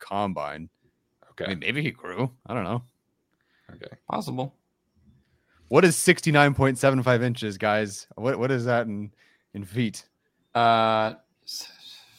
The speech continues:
Speaker 2: Is that five nine and five nine, seven five?
Speaker 3: Uh, fi-, yeah, five, five.
Speaker 1: That's
Speaker 3: Uh-huh.
Speaker 1: five point eight feet. You know, forget it. He's not six one. <laughs> Okay.
Speaker 2: He's not six one. P F F has him at six one. That's a lie.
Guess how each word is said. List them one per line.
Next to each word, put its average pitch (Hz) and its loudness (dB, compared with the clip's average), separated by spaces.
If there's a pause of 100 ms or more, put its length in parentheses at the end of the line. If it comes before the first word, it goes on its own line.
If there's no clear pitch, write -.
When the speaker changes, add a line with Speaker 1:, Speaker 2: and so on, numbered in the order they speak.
Speaker 2:
Is 82 -14
that 85 -8
five 87 -4
nine 87 -4
and 82 -12 (240)
five 85 -4
nine, 85 -6
seven 85 -8
five? 113 0
Speaker 3:
Uh, 113 -12 (520)
fi-, - -4
yeah, 117 -2
five, 110 -2 (180)
five. 107 -4 (1400)
Speaker 1:
That's 101 -6
Speaker 3:
Uh-huh. 123 0
Speaker 1:
five 101 -4
point 104 -6
eight 95 -8
feet. - -10
You 147 -2
know, 156 2
forget 131 2
it. 117 -2
He's 156 0
not 151 2
six - -6
one. 107 -4
<laughs> - -10
Okay. 147 2
Speaker 2:
He's 123 6
not 139 10
six 143 6
one. 120 6
P 143 6
F 156 6
F 147 10
has 139 8
him 143 2
at 113 0
six - 0
one. 101 2
That's 110 0
a 101 0
lie. 87 -2